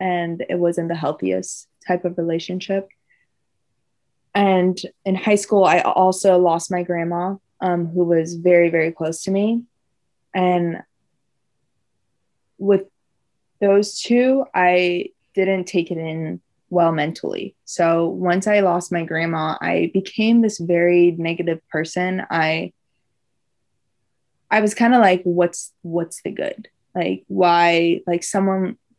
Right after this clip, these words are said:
amazing like her who was healthy just, like, passed away? And, like, what, why would, why would that happen?" I was just very confused. And that was, like, the number one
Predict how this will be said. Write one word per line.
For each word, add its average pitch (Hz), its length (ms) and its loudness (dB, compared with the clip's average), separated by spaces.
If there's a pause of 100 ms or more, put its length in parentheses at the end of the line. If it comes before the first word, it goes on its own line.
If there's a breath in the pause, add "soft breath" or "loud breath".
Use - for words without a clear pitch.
amazing 185 760 0
like 165 260 -6
her 170 480 2
who 175 100 0
was 180 300 2
healthy 165 480 -6
just, - 260 -10
like, 170 220 -6
passed - 360 -4
away? - 400 -6 (580)
And, 185 140 0
like, 170 280 0
what, 175 360 2
why 175 500 0
would, 175 240 -2 (300)
why 175 260 -2
would 170 140 0
that 170 140 -4
happen?" 170 440 -6 (160)
I 185 120 2
was 190 120 4
just 196 180 2
very 175 240 4
confused. 165 440 -4
And 175 120 -2
that 175 120 4
was, 175 140 2
like, 170 180 -2
the 165 100 -2
number 175 480 0
one 160 440 -8